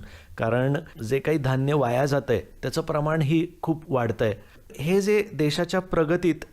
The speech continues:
धान्य साठवणुकीचं जे काही महत्त्व आहे ते आम्हाला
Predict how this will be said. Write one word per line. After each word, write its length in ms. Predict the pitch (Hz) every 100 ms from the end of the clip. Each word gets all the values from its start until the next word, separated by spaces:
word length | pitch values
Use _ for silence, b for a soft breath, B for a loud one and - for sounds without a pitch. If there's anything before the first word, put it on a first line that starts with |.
| -
धान्य 420 | 123 127 135 170
साठवणुकीचं 720 | 160 139 - 165 180 185 180
जे 120 | 175 175
काही 160 | 160
महत्त्व 280 | 151 135 143
आहे 440 | 123 101 90 - - -
ते 60 |
आम्हाला 420 | 175 151 127 120